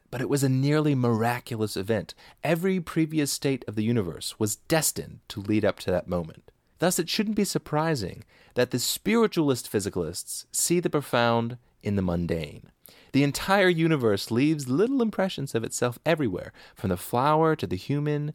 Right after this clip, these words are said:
to the gigantic galaxy a trillion light years away. Now, don't get me wrong, I'm not saying this is absurd and therefore it's false. Like I said earlier, I think absurdity is inescapable.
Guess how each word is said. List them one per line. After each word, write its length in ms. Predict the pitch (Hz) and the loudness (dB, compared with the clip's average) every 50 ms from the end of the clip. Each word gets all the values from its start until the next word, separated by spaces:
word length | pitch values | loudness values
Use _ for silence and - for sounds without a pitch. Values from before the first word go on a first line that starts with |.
| - - - - | -12 -16 -20 -20
to 80 | - - | -12 -10
the 80 | - | -6
gigantic 640 | - 113 110 113 110 147 151 160 165 156 156 139 - | -2 -2 -2 0 0 2 2 2 2 2 0 -2 0
galaxy 640 | - 143 135 143 143 143 139 - - - 143 139 135 | 0 2 2 4 2 2 0 -2 0 2 2 4 4
a 60 | 120 | 2
trillion 500 | - - - 143 135 139 131 123 117 117 | 0 -2 0 2 4 4 4 4 4 4
light 200 | 110 104 101 - | 4 2 2 2
years 200 | 101 95 90 90 | 2 0 0 0
away. 240 | 85 82 78 76 - - - _ _ _ _ _ _ - | -2 -4 -4 -8 -10 -14 -20 _ _ _ _ _ _ -2
Now, 80 | 135 156 | 2 4
don't 180 | 190 208 190 | 4 4 4
get 140 | - 175 - | 2 0 -2
me 80 | 135 135 | 0 2
wrong, 260 | 139 135 107 95 87 | 2 2 2 2 0
I'm 80 | 90 | 0
not 220 | 110 160 190 185 - | 2 2 2 0 2
saying 400 | - 160 143 139 131 123 117 - _ - | 2 2 2 4 2 0 -2 -4 _ -2
this 240 | 107 156 208 - 151 | 0 0 2 2 2
is 100 | 131 123 | 0 0
absurd 520 | 110 104 - - 202 190 170 147 135 120 | 0 0 0 2 4 6 6 8 6 6
and 100 | 113 104 | 4 6
therefore 360 | 104 104 110 - - 104 92 | 6 4 4 4 2 2 0
it's 100 | 90 - | 0 0
false. 500 | - - 160 117 - - - - - - - _ | 2 4 4 4 4 2 -4 -12 -14 -14 -12 _
Like 160 | - 117 - | -6 -2 0
I 60 | 123 113 | 0 2
said 200 | - 143 131 - | 2 2 2 4
earlier, 440 | - 180 180 156 131 120 113 - - - | 4 4 6 6 6 6 4 4 2 0
I 120 | 143 165 | -2 0
think 300 | - - 160 156 - - - - | 2 2 0 0 0 -2 -4 -4
absurdity 640 | 123 113 - - - 123 127 131 127 120 120 117 117 | -2 -2 -2 2 4 4 4 4 2 0 2 2 2
is 120 | 107 - | 2 0
inescapable. 800 | - 107 104 98 - - - 170 185 175 123 90 - - - - | 0 -2 0 0 0 0 2 2 2 2 0 -4 -6 -8 -10 -14